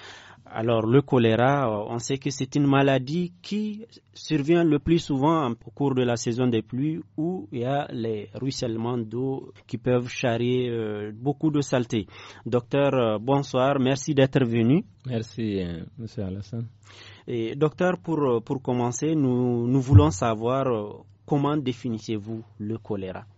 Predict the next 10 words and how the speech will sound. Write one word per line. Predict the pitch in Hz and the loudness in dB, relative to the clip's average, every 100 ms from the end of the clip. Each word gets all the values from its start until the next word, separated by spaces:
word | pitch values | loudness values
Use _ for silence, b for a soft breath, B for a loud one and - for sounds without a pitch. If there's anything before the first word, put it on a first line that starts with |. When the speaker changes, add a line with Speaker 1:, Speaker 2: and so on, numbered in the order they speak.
| - | -4
Speaker 2:
En | 95 92 87 87 87 | 0 0 0 -4 -4
trois | 98 104 | -2 0
mots, | 107 120 117 | 0 0 0
le | 92 | -2
choléra, | 92 117 104 104 120 113 98 95 - - - - | 0 2 4 4 4 4 0 -6 -16 -20 -20 -12
on | 95 90 | -8 -4
peut | 110 | -2
le | 101 90 | 0 0
définir | 82 92 90 - 95 101 95 | -2 -4 -4 -4 -4 -2 -4
comme | - 110 101 95 | -4 -2 -2 -4